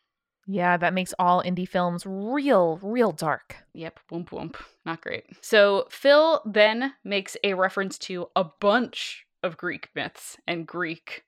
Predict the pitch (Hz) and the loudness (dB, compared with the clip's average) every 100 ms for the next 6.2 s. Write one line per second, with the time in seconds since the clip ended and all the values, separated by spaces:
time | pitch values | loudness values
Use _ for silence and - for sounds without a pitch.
0 | _ - 165 - 60 58 - - _ - | _ -8 -4 -4 -4 -8 -16 -20 _ -4
1 | 175 160 - 180 170 170 170 156 - 233 | -4 -4 -6 -8 -6 -8 -10 -10 -4 -2
2 | 233 208 190 285 277 247 226 214 214 185 | -2 -2 0 2 2 2 2 2 -2 -10
3 | 165 160 165 156 170 247 247 233 208 196 | -8 -8 -10 -10 -8 -6 -6 -2 -2 -2
4 | 196 - - 262 - 214 196 196 - 220 | -8 -6 0 0 0 -2 -2 -4 -8 -8
5 | - 208 190 185 160 156 - 185 - - | -6 -4 -4 -4 -8 -8 -6 -6 -6 -14
6 | - | -18